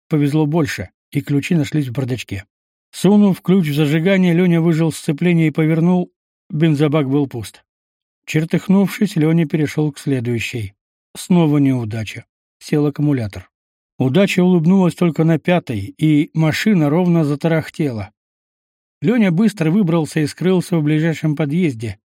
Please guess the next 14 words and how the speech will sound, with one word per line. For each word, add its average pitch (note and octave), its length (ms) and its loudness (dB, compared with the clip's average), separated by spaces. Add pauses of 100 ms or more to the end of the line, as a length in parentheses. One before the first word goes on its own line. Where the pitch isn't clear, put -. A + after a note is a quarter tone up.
(120)
поднявшись D3+ 580 -2
на D3+ 100 0
третий C#3+ 360 -4
этаж. C3+ 380 -8 (520)
Снова D#3 400 2
чертыхнулся. C#3+ 880 -2 (120)
Куда D#3 560 -2
он A#2+ 220 -6
побежит, A#2+ 640 -4 (100)
если C3+ 280 -4
заражённые C#3 640 0
ринутся C#3 420 -2
в - 80 -20
подъезд? G#2+ 480 -8